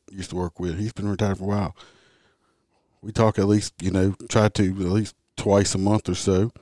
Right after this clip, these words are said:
And, uh, you know, we discussed it. He's like, you know, besides me and one or two other people, he don't hear from nobody at all. I mean, just because you're retired don't mean all that shit that you dealt with from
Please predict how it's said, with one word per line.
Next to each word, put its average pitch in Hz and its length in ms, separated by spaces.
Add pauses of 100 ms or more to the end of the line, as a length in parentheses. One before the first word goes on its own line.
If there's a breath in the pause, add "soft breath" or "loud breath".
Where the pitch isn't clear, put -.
(640 soft breath)
And, 98 180
uh, 92 260 (1080)
you 87 220
know, 98 100
we 107 100
discussed 98 480
it. 104 100
He's 101 180
like, 95 260
you 90 60
know, 92 220 (440)
besides 104 400
me 104 380
and 92 240
one 104 160
or 98 40
two 104 160
other 143 140
people, 113 320
he 120 80
don't 139 140
hear 110 100
from 87 180
nobody 95 480 (560)
at 110 200
all. 196 340 (600)
I - 20
mean, 87 300 (380 soft breath)
just 117 180
because 120 280
you're 107 80
retired 95 640 (360 loud breath)
don't 101 180
mean 107 140
all 98 180
that 90 180
shit - 500
that 90 260
you 87 40
dealt 101 300
with 90 320
from 80 220